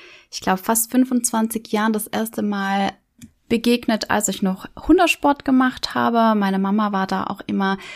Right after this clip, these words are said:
sehr aktiv mit Klickern und eben auch mit Tellington Tea Touch. Sie hat damals auch Kurse belegt, ich glaube sogar bei Linda.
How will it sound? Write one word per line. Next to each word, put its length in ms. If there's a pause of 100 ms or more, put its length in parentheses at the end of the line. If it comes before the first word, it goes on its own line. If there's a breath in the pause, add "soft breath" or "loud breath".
(120)
sehr 420
aktiv 580
mit 220
Klickern 560
und 320
eben 340
auch 360
mit 260
Tellington 680
Tea 220
Touch. 380
Sie 160
hat 160
damals 420
auch 380
Kurse 320
belegt, 400
ich 80
glaube 260
sogar 500
bei 220
Linda. 500